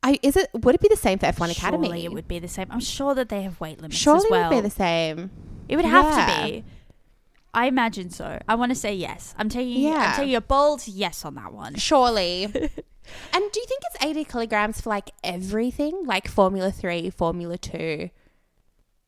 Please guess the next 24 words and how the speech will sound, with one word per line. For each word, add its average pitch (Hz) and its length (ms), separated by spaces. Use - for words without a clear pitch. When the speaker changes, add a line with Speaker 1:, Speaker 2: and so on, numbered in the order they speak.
Speaker 2:
Yeah, 370 140
maybe 453 240
it 294 160
Speaker 1:
It's 349 160
Speaker 2:
is. 302 60
Speaker 1:
just 330 120
something - 160
Speaker 2:
Uh, 381 60
Speaker 1:
that's 392 100
Speaker 2:
maybe 427 120
Speaker 1:
popped 622 80
Speaker 2:
it's 587 80
Speaker 1:
into 415 60
my 381 80
Speaker 2:
something 415 100
we 381 120
Speaker 1:
mind 370 120
Speaker 2:
can - 120
Speaker 1:
and 254 40
I'm - 40
Speaker 2:
look 214 80
Speaker 1:
so 202 60
Speaker 2:
into. 220 280
Speaker 1:
curious. - 680